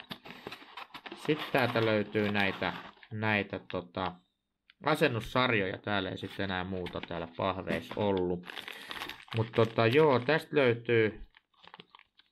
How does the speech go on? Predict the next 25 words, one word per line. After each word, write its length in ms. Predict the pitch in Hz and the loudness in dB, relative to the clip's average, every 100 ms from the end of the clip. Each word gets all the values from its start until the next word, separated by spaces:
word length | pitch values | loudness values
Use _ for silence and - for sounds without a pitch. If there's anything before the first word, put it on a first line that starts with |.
| - - - | -20 -10 -4
onko 240 | 113 113 | -4 -4
tossa 320 | 107 113 - 110 | 0 -2 2 2
jopa 260 | 104 - | 2 2
adapteria? 920 | - 156 139 120 - 110 107 104 104 101 - _ - - - - _ _ _ _ _ _ _ - | 2 4 2 0 0 0 4 2 2 -4 -14 _ -20 -20 -20 -20 _ _ _ _ _ _ _ 2
Ei 120 | 117 | 4
kun 120 | 117 | 4
se 100 | 139 | 4
on, 120 | 117 | 4
siinä 240 | 131 120 135 | 4 2 2
on 80 | |
vaan 220 | 170 156 - | 2 2 4
toi, 200 | 143 127 | 4 4
että 240 | 123 123 120 | 2 -4 -2
mihin 420 | 120 113 117 - _ _ | 0 0 -2 -6 _ _
tohon 280 | 123 117 113 | 2 2 2
tulee 260 | 117 113 107 | 2 2 2
tota 340 | 107 - 107 | 0 0 0
noin 260 | 107 104 104 - | 2 0 -2 -2
tuulettimet 640 | - 143 123 123 117 110 - | 2 4 4 2 0 0 2
kiinni 340 | 117 107 104 | 2 2 0
näihin 420 | 104 104 98 95 | 0 2 0 -2
ja 180 | 92 92 - | -4 -4 -4
tämmöiset 380 | 98 98 95 95 | -2 -2 -4 -4
laitetaan 380 | 95 92 98 98 | -4 -2 -2 2
yhteen, 580 | 117 113 - 92 87 | 2 2 0 -2 -2